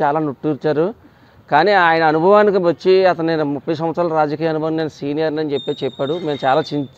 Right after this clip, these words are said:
చింతిస్తున్నాం. ఎందుకంటే మరి అతను అవగాహన లేని మాటలు, వాస్తవాలు మాట్లాడకుండా విషయం తప్పుదారి పట్టించున్నాడు. ఏంటంటే పంచాయతీ నిధులు తప్పుదావ పట్టించేశారు,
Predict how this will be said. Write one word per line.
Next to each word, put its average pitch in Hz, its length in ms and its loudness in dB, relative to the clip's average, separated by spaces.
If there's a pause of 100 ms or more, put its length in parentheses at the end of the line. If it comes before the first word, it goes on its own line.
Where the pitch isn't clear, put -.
(140)
చింతిస్తున్నాం. 143 440 -2
ఎందుకంటే 147 640 -2 (460)
మరి 143 160 4
అతను 139 180 2
అవగాహన 156 400 4
లేని 170 180 2
మాటలు, 160 460 -2 (460)
వాస్తవాలు 139 460 0
మాట్లాడకుండా 147 680 -4 (400)
విషయం 143 300 -4
తప్పుదారి 143 420 -2
పట్టించున్నాడు. 117 580 -6 (500)
ఏంటంటే 190 460 2 (640)
పంచాయతీ 165 400 2
నిధులు 175 300 0
తప్పుదావ 165 380 0
పట్టించేశారు, 156 720 -2